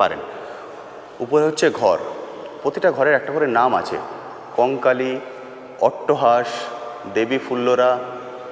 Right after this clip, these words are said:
বৈদ্যনাথ, কল্যাণেশ্বরী, বক্রেশ্বর। দেখতে পাচ্ছেন চারিদিকে প্রচুর ঘর, এবং এখানে যেটা কথা বলে জানতে পারলাম, এসি, নন এসি সব ধরনের রুম আপনারা পেয়ে যাবেন, এবং রুম রেন্ট পড়ে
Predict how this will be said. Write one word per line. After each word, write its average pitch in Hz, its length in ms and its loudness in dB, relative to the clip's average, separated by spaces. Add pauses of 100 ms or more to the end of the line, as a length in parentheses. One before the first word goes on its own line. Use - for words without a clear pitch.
(300)
বৈদ্যনাথ, 123 640 4 (1200)
কল্যাণেশ্বরী, 131 720 2 (880)
বক্রেশ্বর। 135 580 2
দেখতে - 160 2
পাচ্ছেন 180 240 2 (100)
চারিদিকে 139 440 2 (200)
প্রচুর 202 360 2 (140)
ঘর, 80 160 4 (800)
এবং 156 140 6 (180)
এখানে 156 280 2
যেটা 151 200 0
কথা 131 160 0
বলে 147 180 2
জানতে 120 200 0
পারলাম, 156 220 4 (200)
এসি, 170 200 0 (120)
নন 127 180 4
এসি 170 180 -2 (140)
সব 156 140 2 (100)
ধরনের 160 280 2
রুম 147 120 2 (100)
আপনারা 139 320 2
পেয়ে 117 200 2
যাবেন, 156 200 2 (580)
এবং 147 140 4 (140)
রুম 147 160 0 (100)
রেন্ট 151 220 2
পড়ে 175 160 4